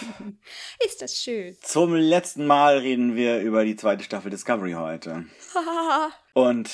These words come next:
Speaker 2: ja, da passiert aber noch mal einiges, glaub ich.
Speaker 1: Ja, ich kann's gar nicht glauben, dass es schon so weit ist. Die Staffel ist schon rum. Wie ist das passiert?
Speaker 2: <laughs> Ja, also wir werden natürlich auf die nächste Staffel dann jetzt wieder sehr lange warten müssen, aber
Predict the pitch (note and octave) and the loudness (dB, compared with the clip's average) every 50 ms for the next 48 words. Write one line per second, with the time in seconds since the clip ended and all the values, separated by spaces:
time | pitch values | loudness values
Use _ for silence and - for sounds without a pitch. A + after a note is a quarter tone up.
0 | - - - A#2 B2 A2 E2 D#2 - - - - - F#2+ F#2 F#2+ F#2 - - A2+ | -14 -14 -4 2 2 2 2 2 -8 -14 -16 -6 -2 -2 0 0 -2 -4 -6 -6
1 | - - B2+ B2 A2+ G#2+ G#2 G2 G2+ G#2 A2+ A2 - A2+ G2 F#2 E2+ E2+ D#2+ - | 0 2 4 4 6 4 4 2 0 -2 -2 -2 0 0 -2 -4 -6 -8 -12 -12
2 | - - D3 - E2 E2 D#2+ E2+ - - - _ - A3 A3 A3+ A#3+ - - B3+ | -12 -10 -8 -8 -6 -8 -10 -12 -14 -18 -18 _ -4 0 0 2 0 2 0 -2
3 | A#3 - - A#3+ A#3 G#3+ - - G3+ G3+ A#3+ C4+ C#4 B3+ G3+ A3+ G#3+ - - G#3 | -2 -2 -4 -4 -4 -4 -4 0 2 2 2 2 0 -2 -2 -4 -6 -4 -4 -4
4 | G#3+ G#3 G3+ G#3 G#3 G#3 - B3 B3+ - - - - - _ - - - - A#3 | -6 -4 -4 -4 -4 -4 -6 -10 -10 -8 -10 -10 -12 -14 _ -14 -14 -6 -6 -6
5 | A#3+ - C4+ B3 - - A#3+ A#3+ A#3+ G3+ A#3+ D4 E4+ D4 - D4+ D4+ D4 - C4+ | -6 -6 -8 -10 -8 -6 -6 -6 -4 -2 -2 -2 -2 -2 -2 -2 -2 -2 -4 -10
6 | - - - B3 - - - - - - A4 F#4+ A3 F3+ - B3+ - - C4 - | -12 -10 -10 -8 -8 -6 -6 -6 -4 -2 -2 -2 -2 -2 -4 -6 -4 -4 -4 -4
7 | - _ _ - A2+ A#2+ B2 C#3+ D#3 D3 C#3+ C#3+ C#3 C3 C3 B2+ C#3 D3 D3+ D3 | -6 _ _ 2 6 6 8 8 8 6 4 2 -2 -6 -2 4 4 4 4 4
8 | D3 D3+ D3 C3+ - E2+ B2 C#3 C3+ D3+ D3 D3 C#3+ C#3 C#3 - - - B2+ B2+ | 0 -6 -8 -8 -6 -2 -2 -2 -2 0 -2 -2 -2 -2 -4 -6 -4 0 2 2
9 | B2+ D3+ E3+ - E3 - - D3+ D3+ - D#3 D3 D3 C#3+ C#3 C3+ - - C3 C3+ | 2 2 0 -2 -8 0 0 0 0 0 -4 -4 -2 -2 -4 -4 -4 0 0 2
10 | B2+ B2+ A#2+ G#2+ G2+ G2+ C#3 E3+ D#3 D3+ D3 D3+ D3+ - D#3 C#3+ D3+ D3+ D3 - | 2 2 0 0 0 0 -2 0 2 2 2 2 2 -2 -6 -8 -6 -8 -8 -8
11 | D3+ D3+ - - A2+ A2 G#2+ G#2+ G#2+ G#2+ | -10 -6 -2 0 2 2 4 2 2 -2